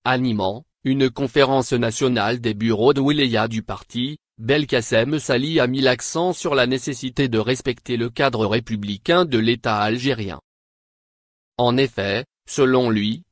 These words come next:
la sortie de la crise, à laquelle fait face le pays, ne doit pas se faire en dehors du caractère constitutionnel, considérant ainsi que les élections sont la meilleure voie.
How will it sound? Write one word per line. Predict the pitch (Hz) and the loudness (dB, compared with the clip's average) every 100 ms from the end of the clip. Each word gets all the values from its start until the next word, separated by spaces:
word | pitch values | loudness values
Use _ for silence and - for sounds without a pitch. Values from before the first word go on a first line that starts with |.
| _ | _
la | 127 123 | 0 0
sortie | - 156 - 175 | 0 -6 -4 2
de | |
la | 139 117 | 4 4
crise, | - 135 147 185 180 - _ | 2 -4 -4 -4 -6 -10 _
à | 131 143 | 0 2
laquelle | 139 117 104 | 2 0 -4
fait | 98 113 110 | -4 -6 -2
face | 151 147 - | 2 2 2
le | 143 139 | -2 -2
pays, | 135 117 85 80 _ - | -4 -6 -8 -18 _ -8
ne | 113 | -4
doit | 117 117 110 | 0 2 4
pas | 135 127 | 4 4
se | 123 | 0
faire | - 156 139 | 0 0 2
en | 117 | 2
dehors | 120 139 139 120 | 6 6 6 2
du | 113 | -4
caractère | 120 110 110 - 156 - | 0 0 0 -2 -4 -4
constitutionnel, | 143 113 170 147 131 - 110 95 98 147 165 _ | -8 -6 -8 -6 -6 -2 0 0 -2 -4 -8 _
considérant | - 151 - 135 127 120 127 151 | -4 -4 -2 2 4 4 2 2
ainsi | 120 - 135 | 0 0 -2
que | 123 | 0
les | 113 104 113 | 0 0 0
élections | 110 - 143 131 | -2 -2 -4 -4
sont | - 147 | -2 -2
la | 135 | 0
meilleure | 120 151 147 120 | 0 2 2 0
voie. | 104 120 95 | 0 -2 -2